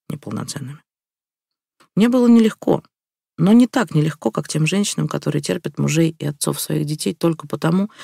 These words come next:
что им некуда идти, нечем выплачивать ипотеку или потому, что уверены, что зато при мужике.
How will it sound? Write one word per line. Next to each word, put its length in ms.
что 180
им 120
некуда 360
идти, 440
нечем 300
выплачивать 580
ипотеку 500
или 80
потому, 320
что 220
уверены, 320
что 280
зато 260
при 140
мужике. 580